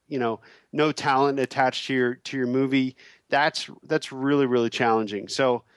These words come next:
you know, um, I, I guess my big response is, is I think you're on the right track. I, and we're all certainly have those thoughts as well. Um, but I think there's still probably a decade of good money to be made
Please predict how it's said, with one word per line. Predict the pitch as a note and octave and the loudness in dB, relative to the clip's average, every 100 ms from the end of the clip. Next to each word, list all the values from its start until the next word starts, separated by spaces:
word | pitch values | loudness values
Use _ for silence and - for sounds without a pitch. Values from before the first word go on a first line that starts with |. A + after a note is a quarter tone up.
| _ _ _ | _ _ _
you | D3 | -2
know, | C3+ A#2 - - | 0 0 -2 -2
um, | B2+ A#2 A2 - - | -2 -2 -6 -14 -4
I, | C3+ C3 C#3 | 0 0 0
I | |
guess | C#3 D3 | 0 0
my | D3 C3 | 0 0
big | C#3 | 0
response | C3+ B2+ - B2 A#2+ | -2 -4 0 0 0
is, | B2+ A2+ | -2 -4
is | A2+ C3 A2+ - _ | -8 -10 -10 -12 _
I | C#3 | -8
think | - D3+ | -2 -2
you're | D3 C#3 | 0 2
on | C3 | 2
the | |
right | B2 B2 | 2 0
track. | - B2+ B2+ - | 0 0 0 -2
I, | G#2+ A#2 A#2+ - - | -8 -6 -6 -8 -12
and | C3 B2 | -8 -2
we're | C3 A2+ | 0 2
all | C#3 C#3 | 2 0
certainly | C3+ C#3+ B2+ C3 | 0 -2 0 -2
have | A#2+ B2 | 0 0
those | B2 A#2+ - | 0 -6 -2
thoughts | B2+ A#2+ - | 0 0 -4
as | G#2 | -12
well. | A#2 A#2+ B2 B2+ - - _ - | -4 0 0 -2 -16 -20 _ -2
Um, | A2+ A2 | 0 0
but | C#3+ C3 | 0 0
I | |
think | B2+ C#3+ C3+ | -2 -4 -2
there's | C3 - | -2 -2
still | - - D3+ C#3+ C3 - | -6 -2 0 2 -2 -6
probably | - - C3 C#3+ C#3+ C3 | -12 -4 -2 0 2 2
a | A#2+ | 2
decade | A2+ B2+ B2+ C3 A#2+ | 0 -2 0 -2 0
of | A#2 | -2
good | - C3+ | 0 0
money | B2+ B2+ B2+ | 2 0 0
to | A#2 | 0
be | A#2+ | -2
made | A#2 A#2+ B2 A#2+ | 0 2 2 0